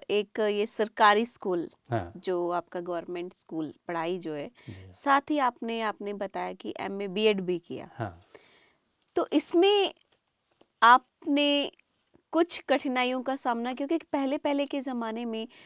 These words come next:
Speaker 1: पढ़ाइयों के बारे में बहुत सारी कठिनाइयों का सामना करना पड़ता था, क्योंकि हमारे पास कुछ साधन भी नहीं होते
Speaker 2: हाँ, हाँ।
Speaker 1: थे। अ, जो,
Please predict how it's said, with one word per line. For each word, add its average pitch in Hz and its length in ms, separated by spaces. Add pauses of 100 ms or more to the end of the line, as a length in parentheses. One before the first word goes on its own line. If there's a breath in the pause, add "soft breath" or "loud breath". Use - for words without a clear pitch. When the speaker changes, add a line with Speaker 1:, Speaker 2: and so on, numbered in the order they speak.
(200 loud breath)
Speaker 1:
पढ़ाइयों 240 460
के 254 200
बारे 208 260
में 208 220
बहुत 214 220
सारी 196 280
कठिनाइयों 190 440
का 196 100
सामना 180 340
करना 180 340
पड़ता 147 360
था, 151 180 (360 loud breath)
क्योंकि 208 260
हमारे 208 340
पास 190 360
कुछ 190 200
साधन 202 500
भी 226 120
नहीं 208 220
होते 196 240
Speaker 2:
हाँ, 185 100
हाँ। 208 100
Speaker 1:
थे। 196 160 (440 loud breath)
अ, 170 320 (320)
जो, 185 480